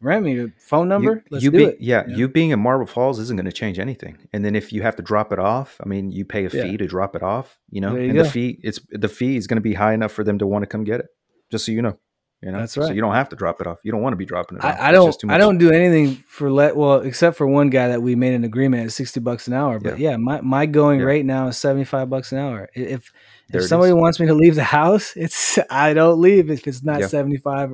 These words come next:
Speaker 1: bucks or more. So
Speaker 2: There we go.
Speaker 1: 'Cause
Speaker 2: Hey,
Speaker 1: I'm
Speaker 2: and
Speaker 1: making,
Speaker 2: I'll leave
Speaker 1: I'm,
Speaker 2: you at this.
Speaker 1: I got, huh?
Speaker 2: No, no, that, yeah, keep going. I'm sorry.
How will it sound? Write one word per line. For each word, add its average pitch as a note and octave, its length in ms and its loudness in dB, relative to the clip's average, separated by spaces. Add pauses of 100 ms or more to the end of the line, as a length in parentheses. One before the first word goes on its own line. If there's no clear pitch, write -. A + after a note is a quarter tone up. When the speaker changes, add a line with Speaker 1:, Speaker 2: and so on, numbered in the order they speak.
(160)
Speaker 1:
bucks C3 340 -12
or B2+ 80 -12
more. A#2+ 300 -10 (360)
So - 300 -20 (220)
Speaker 2:
There F2+ 100 -6
we F#2 100 -6
go. G2 280 -10 (400)
Speaker 1:
'Cause D#3 100 0
Speaker 2:
Hey, F3 60 8
Speaker 1:
I'm F#3 80 8
Speaker 2:
and - 20 4
Speaker 1:
making, G#3 200 6
Speaker 2:
I'll C3+ 80 4
leave D#4 80 4
Speaker 1:
I'm, C3 100 2
Speaker 2:
you A#2+ 80 4
at - 80 -2
this. G2 340 -2
Speaker 1:
I D#3 60 -4
got, F3+ 200 -2 (680)
huh? C#3+ 220 -6 (920)
Speaker 2:
No, A#2 160 -2
no, G#2 240 -4
that, G2+ 240 -8
yeah, G2 140 -2
keep G#2+ 160 -8
going. F#2 240 0
I'm F2 80 -8
sorry. E2 220 -4